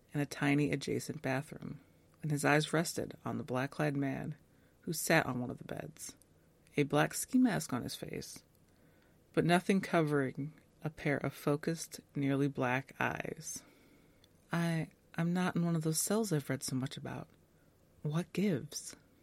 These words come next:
From the moment the men with guns entered his homeroom, Luke knew who exactly they were after. He made no attempt to hide Mister Rowland's remains when he was done with him. That man must have had very up-to-date dental records if they came for him this fast.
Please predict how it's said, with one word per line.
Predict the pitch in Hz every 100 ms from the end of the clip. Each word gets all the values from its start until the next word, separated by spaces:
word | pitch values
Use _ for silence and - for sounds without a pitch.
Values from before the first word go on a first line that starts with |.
| -
From | 170 170
the | 170
moment | 180 190 214 -
the | 165
men | 156 156 156 165 -
with | 165 156
guns | 151 147 156 -
entered | 147 - 160
his | 143
homeroom, | - 135 - - 156 - _ -
Luke | 180 170
knew | 175 165 160 156
who | 170
exactly | 160 156 - 151 147 131
they | 117 90
were | -
after. | - - - - - - -
He | - 139
made | 143 139
no | 147 175
attempt | - 190 -
to |
hide | 170 160 147 127
Mister | 120 - -
Rowland's | 131 127 127 135
remains | 131 135 131 117
when | 123
he | 123
was | 120 131
done | - 127 113
with | 113
him. | - 104 135 - _ _ -
That | 143 -
man | 143 143 135
must | 127 -
have | 135
had | 139 135
very | 135 147 165 -
up-to-date | - 147 131 127
dental | 127 135 - -
records | 120 - 123 -
if | -
they | 127
came | - 123
for | - 135
him | 113
this | - 131 -
fast. | - - - - -